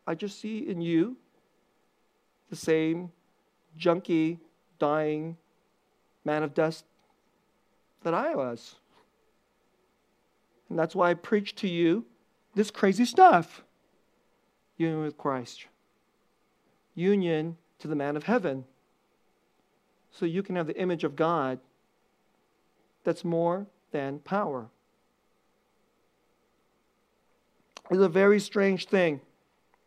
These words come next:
It's a very, very strange thing. I will boast in my weakness.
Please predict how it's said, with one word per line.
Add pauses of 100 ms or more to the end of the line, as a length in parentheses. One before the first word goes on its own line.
(1000)
It's
a
very,
very
strange
thing. (1700)
I
will
boast
in
my
weakness.